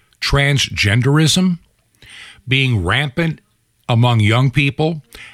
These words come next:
and being encouraged and groomed by elementary school teachers?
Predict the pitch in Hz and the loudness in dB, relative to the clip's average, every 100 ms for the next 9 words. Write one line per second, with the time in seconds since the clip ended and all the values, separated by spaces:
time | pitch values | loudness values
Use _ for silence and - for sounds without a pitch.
0 | - 117 113 127 131 131 131 104 104 104 | -6 -4 -2 0 0 0 -2 -4 -4 -4
1 | - - 143 160 180 185 - - - 117 | -6 -2 0 2 0 0 -2 -4 -4 -2
2 | 117 110 110 131 151 190 196 170 113 113 | 0 2 2 4 2 2 2 0 -2 -2
3 | 110 110 113 104 135 123 120 156 180 175 | 0 -2 -4 -2 -2 2 2 0 0 0
4 | - 170 175 147 160 - 185 185 - | 0 0 0 -2 -2 -2 -2 -2 -4